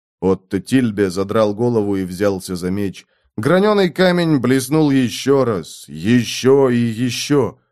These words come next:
Солнце, крича, как тысяча птиц, направилось к земле,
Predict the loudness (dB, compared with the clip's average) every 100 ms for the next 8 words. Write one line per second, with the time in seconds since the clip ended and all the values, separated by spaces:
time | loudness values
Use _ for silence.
0 | _ _ -12 -2 2 2 2 -4 -12 -14
1 | -10 -6 -4 -2 0 0 -2 -6 -4 -4
2 | -4 -6 -6 -2 -2 -2 -4 -4 0 0
3 | 2 2 0 -2 -8 -4 -2 0 0 -2
4 | -4